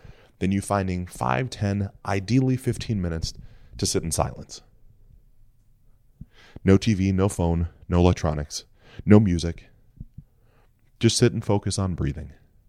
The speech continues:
Calm yourself down. Maybe even mentally rehearse the successes you're going to have today. That can be meditation for right now.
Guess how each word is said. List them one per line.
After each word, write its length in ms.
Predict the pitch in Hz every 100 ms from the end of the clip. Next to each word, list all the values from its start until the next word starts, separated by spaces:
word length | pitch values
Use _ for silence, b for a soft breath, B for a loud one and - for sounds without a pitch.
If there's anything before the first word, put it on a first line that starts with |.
| _ _ _ _ _ _ _ _ -
Calm 300 | 95 104 110
yourself 380 | 104 107 107
down. 300 | - 80 80 B B -
Maybe 260 | 104 131
even 260 | 120 117 98
mentally 380 | 101 113 113 107
rehearse 460 | 101 85 101 90
the 80 | 90
successes 500 | - 90 104 95 85
you're 80 | 85
going 180 | 87 80
to 40 |
have 320 | 76 87 76 - -
today. 380 | 76 69 - - - _ _ _ _ _ _ _ _ _ _ _ _ _ _ _ _ _ _ _ _ -
That 220 | 104 -
can 140 | 110
be 160 | 95 104
meditation 640 | 87 82 - 92 - 80
for 160 | - 78
right 160 | 78
now. 300 | 80 82 78